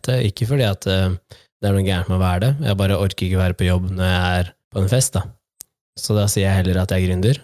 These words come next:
fordi jeg har jo også andre selskaper, og da slipper jeg å svare på hvordan folk bør trene,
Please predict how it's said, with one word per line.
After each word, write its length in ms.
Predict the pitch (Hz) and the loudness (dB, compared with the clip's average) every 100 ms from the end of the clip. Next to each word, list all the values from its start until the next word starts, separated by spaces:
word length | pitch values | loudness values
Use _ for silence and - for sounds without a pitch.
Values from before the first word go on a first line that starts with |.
| - - | -12 -6
fordi 140 | 104 | 0
jeg 120 | 98 | 2
har 120 | 95 92 | 2 2
jo 100 | 92 | 0
også 160 | - 95 | 0 0
andre 180 | 92 92 | 0 0
selskaper, 580 | 92 92 95 90 135 135 _ - | 0 -2 -2 0 0 -2 _ -6
og 60 | |
da 480 | 104 101 95 92 92 | -2 0 0 0 0
slipper 440 | 95 - - - 92 | 0 0 -2 -2 0
jeg 160 | 92 | 0
å 340 | 87 92 92 90 | 0 0 -2 -2
svare 460 | - 101 92 90 | -2 -2 0 -2
på 400 | 87 92 90 87 - _ _ | -2 0 0 -2 -6 _ _
hvordan 300 | 113 110 107 | -4 0 0
folk 220 | 107 104 | 0 -2
bør 100 | 95 92 | -2 -2
trene, 360 | 95 92 87 | 0 0 0